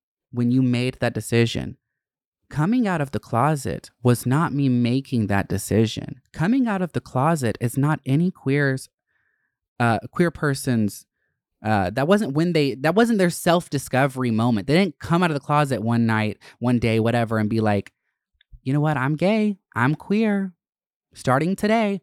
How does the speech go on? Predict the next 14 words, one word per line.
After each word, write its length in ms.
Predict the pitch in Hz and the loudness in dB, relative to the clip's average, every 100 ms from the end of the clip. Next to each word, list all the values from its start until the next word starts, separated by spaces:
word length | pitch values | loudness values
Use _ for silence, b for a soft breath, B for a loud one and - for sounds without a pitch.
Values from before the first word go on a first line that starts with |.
| _ | _
No, 600 | 170 202 370 427 107 101 - | -2 0 2 2 0 -2 -2
it 60 | 165 | 2
was 180 | 190 | 2
a 60 | 127 | 0
struggle. 580 | - - - 180 120 95 | -6 -4 0 0 0 -2
It 80 | 123 | 0
was 120 | 117 | 0
a 60 | |
battle 720 | 104 98 123 143 160 107 - B B B - | 0 -2 -2 0 0 -2 -8 B B B 0
that 220 | 113 - | 0 0
they 420 | 131 143 139 135 - b b b _ | 0 0 0 -2 -8 b b b _
fought 540 | - - 151 117 - - _ | -14 -4 0 0 -4 -20 _
for 320 | _ - 113 95 | _ -2 2 2
years. 800 | 92 127 165 165 110 73 - | 0 -2 2 2 0 -6 -14